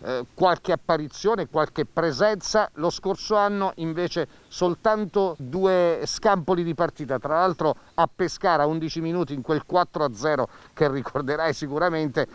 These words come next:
e l'ultima di campionato ad Ascoli. Che cosa è successo? Perché hai avuto anche probabilmente qualche problema di natura fisica?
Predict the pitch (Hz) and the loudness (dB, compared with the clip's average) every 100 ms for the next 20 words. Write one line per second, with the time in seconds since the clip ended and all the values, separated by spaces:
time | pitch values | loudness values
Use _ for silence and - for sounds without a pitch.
0 | - - 139 175 - 160 147 127 156 143 | -16 -6 0 0 2 0 0 0 0 0
1 | 165 147 139 135 - 147 143 131 110 - | 0 0 0 -4 -2 -2 0 -2 -4 -6
2 | 139 120 110 - - - 160 - 190 185 | -4 -4 -6 -10 -20 -8 -6 0 0 0
3 | - 185 - 135 - 143 147 127 131 139 | -2 -6 -2 -4 -2 -4 -2 -2 0 0
4 | 135 151 139 - - - 135 127 139 147 | 0 0 -2 -4 -18 -4 -2 -2 -4 -4
5 | 135 117 127 - - 135 120 135 131 131 | -4 -2 0 -2 -4 -4 0 0 0 0
6 | 123 131 120 147 117 104 95 120 | 0 -2 -2 -4 -8 -10 -12 -14